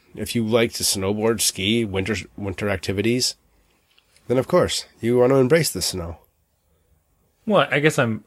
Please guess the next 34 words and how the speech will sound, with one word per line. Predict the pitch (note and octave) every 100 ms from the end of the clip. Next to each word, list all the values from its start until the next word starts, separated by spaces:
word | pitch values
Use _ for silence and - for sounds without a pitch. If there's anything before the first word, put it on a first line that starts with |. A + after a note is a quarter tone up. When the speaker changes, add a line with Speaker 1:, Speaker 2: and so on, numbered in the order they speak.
| -
Speaker 2:
also | C3+ - G#2+
suggesting | - F#2 - _ - G#2 G#2 - G2+ F#2+
that | F2 G2+
if | G#2 A#2
you | G#2+
do | - A2+
not | B2+ B2+ C3 B2
like | A2 A2 A2+ - _ _ _ _ -
snow | - E3+ E3+ G2
at | A2
all, | A#2 C3 A2+ F#2+ G#2 A2
you | A2 G#2+ A2
hate | B2 C#3
it, | G#2 -
you | G#2+
find | G2 A2 G#2 G2+ F#2+
you're | G2+ F#2
just | G2 -
dreading | G#2+ G#2 G#2 F#2+
the | F2+
winter | B2 -
coming, | - F2 F2 F2+
then | G#2+ A#2
you | C#3+
should | F#3+
probably | D4+ G3+
move. | A#2+ A#2 - -
Speaker 1:
Yeah, | E3 A2 -
well, | G2+ G2+
I | G2+
agree | G2 B2
with | A2+
that, | A#2+ G#2+ -
yeah. | G#2